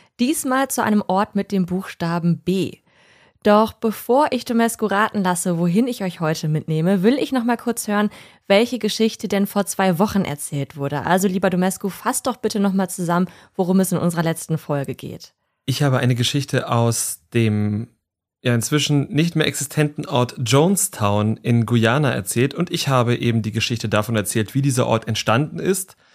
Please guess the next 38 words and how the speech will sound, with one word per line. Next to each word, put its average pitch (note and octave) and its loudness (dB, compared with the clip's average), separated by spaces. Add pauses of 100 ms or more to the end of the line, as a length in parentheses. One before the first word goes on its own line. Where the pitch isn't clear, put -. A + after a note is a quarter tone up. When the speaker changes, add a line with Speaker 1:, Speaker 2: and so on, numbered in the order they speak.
(280)
Speaker 2:
und F3+ 4
auch, C#3+ 0
wie C#3+ -2
er B2 2 (200)
wieder A2+ 2
von A#2 0
der A#2 4
Weltkarte G#2+ 0
verschwunden D#3 0
ist. - -18 (280)
Speaker 1:
Es G3+ -2
war A#3+ 6
auf B3 0
jeden B3 2
Fall A#3 2
eine A3 4
sehr G#3 4
heftige A3+ -2
Geschichte G#3+ 0 (140)
und A#3 2 (100)
eine, A3+ 2
die, G#3 -2 (420)
glaub G3 2
ich, G#3 -2 (100)
mit G#3 0
einer F#3 4
unserer F#3 0
spannendsten F3+ 0
Geschichten D#3 -6
war. D3 0
Also F#3 2
wenn G3+ 4
ihr G3 2
die G#3+ 2
noch G3+ 4
nicht G3+ 0
gehört G3 0
habt, G3 -4